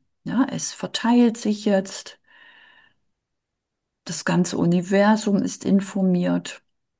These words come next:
Auf der Erde, alle Menschen,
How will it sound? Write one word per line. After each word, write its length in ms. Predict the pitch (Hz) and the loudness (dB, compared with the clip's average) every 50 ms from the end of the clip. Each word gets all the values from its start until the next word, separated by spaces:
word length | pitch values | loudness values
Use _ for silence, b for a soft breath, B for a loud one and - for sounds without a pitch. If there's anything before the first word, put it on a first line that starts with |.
| _ _ _ _ _ _ _ _ _ _ _ _ _ - | _ _ _ _ _ _ _ _ _ _ _ _ _ -16
Auf 240 | - - 139 139 - | -12 -10 -8 -6 -4
der 180 | - 156 151 - | -2 0 2 2
Erde, 680 | - 175 180 185 190 190 190 196 190 190 190 190 - - | 4 4 6 6 4 4 2 2 0 0 -2 -6 -8 -6
alle 260 | - 147 143 151 156 | -6 -4 -2 0 2
Menschen, 920 | 160 165 180 190 208 208 202 208 - - 196 185 185 185 190 - _ b | 2 4 6 8 8 8 6 4 0 -2 0 0 0 0 -4 -6 _ b